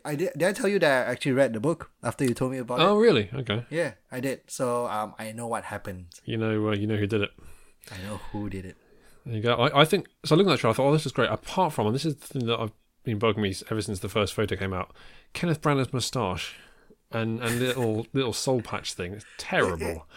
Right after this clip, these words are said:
Speaker 1: It, it, it was so distracting, wasn't it? <laughs> I have to agree with you. I was like, "Huh."
Speaker 2: 'Cause, I mean, Poirot just doesn't look anything.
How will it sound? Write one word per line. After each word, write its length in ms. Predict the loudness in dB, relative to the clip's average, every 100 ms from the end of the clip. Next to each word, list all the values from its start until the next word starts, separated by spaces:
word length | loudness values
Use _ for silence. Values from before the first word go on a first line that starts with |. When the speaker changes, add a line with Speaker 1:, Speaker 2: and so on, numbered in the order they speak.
| 0
Speaker 1:
It, 40 |
it, 20 |
it 20 | 8
was 180 | 8 10
so 140 | 8
distracting, 480 | 6 6 4 6 8
wasn't 280 | 8 10 8
it? 0 |
<laughs> 380 | 8 10 10 12
I 40 |
have 160 | 12 12
to 200 | 6 6
agree 300 | 6 6 4
with 100 | 6
you. 160 | 4 2 -4 -4
I 40 | 0
was 200 | 0 4
like, 200 | 2 2 -14 -20 -20 _
"Huh." 600 | 0 4 6 4 2 -6 -12 -18 -16 -12 -10 -10
Speaker 2:
'Cause, 280 | -8 -8 -8
I 80 | -6
mean, 180 | -4 -4
Poirot 360 | -4 0 2 2
just 160 | 2
doesn't 280 | 0 0 0
look 300 | 0 0 0
anything. 320 | 0 0 -2